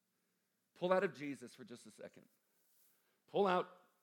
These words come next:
is that what you would do? Is that what I would do naturally?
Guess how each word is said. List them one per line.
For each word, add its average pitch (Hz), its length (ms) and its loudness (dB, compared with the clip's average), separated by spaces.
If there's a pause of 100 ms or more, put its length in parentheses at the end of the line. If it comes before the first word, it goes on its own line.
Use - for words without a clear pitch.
(920)
is 117 160 -6
that 170 140 6
what 202 160 0
you 175 140 -8
would 202 140 -10
do? 226 180 -6 (680)
Is 92 60 -18
that 131 140 6
what 131 80 4
I 139 160 8
would 190 180 4
do 190 140 2
naturally? 185 580 -4